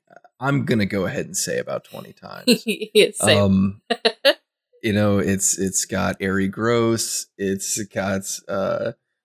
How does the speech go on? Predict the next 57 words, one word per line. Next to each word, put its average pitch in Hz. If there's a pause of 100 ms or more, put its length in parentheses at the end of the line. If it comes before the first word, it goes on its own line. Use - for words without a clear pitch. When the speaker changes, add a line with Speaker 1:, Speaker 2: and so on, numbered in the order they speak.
(120)
Speaker 1:
Royal 104
Dano, 117
John 101
Ratzenberger 104
makes 104
a 92
cameo 107
at 107
the 107
end. 104
You 104
know, 101
just, 117 (440)
it's, - (580)
it 143
was 151
like, 143
it, 127
I 131
think 131
it 139
was 117
one 113
of 101
those 101
situations 98
where 95
it 82
was 101
a 95
script -
that 98
they 101
already 95
had 98
for 107
something 92
else, 92
and 92
then 90
they 87
just -
turned 90
it 90
into 85
a 90
House -
sequel -
because, -
you -
know, -
the -
first -
one -
had -
done -
okay. -